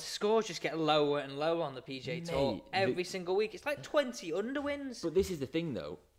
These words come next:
Speaker 2: I've
Speaker 1: If I
Speaker 2: had
Speaker 1: have a handicap of twenty-two, I might have a chance.
Speaker 2: <laughs> But this is the thing. We,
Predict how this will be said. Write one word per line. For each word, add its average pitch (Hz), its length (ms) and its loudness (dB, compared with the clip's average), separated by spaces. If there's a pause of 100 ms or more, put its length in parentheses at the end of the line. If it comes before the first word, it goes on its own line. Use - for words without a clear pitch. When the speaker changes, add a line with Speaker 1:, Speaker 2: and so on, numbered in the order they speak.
(140)
Speaker 2:
I've 165 240 0
Speaker 1:
If - 20 4
I - 20 10
Speaker 2:
had 180 60 10
Speaker 1:
have 196 80 10
a - 20 8
handicap 190 320 12
of - 40 -2
twenty-two, 190 420 12
I - 20 12
might 139 140 10
have 104 80 2
a 127 40 -6
chance. - 500 -2
Speaker 2:
<laughs> - 60 -6 (1040)
But 139 220 6
this 165 140 2
is 151 40 -8
the 147 80 0
thing. 143 200 -2 (180)
We, 160 400 2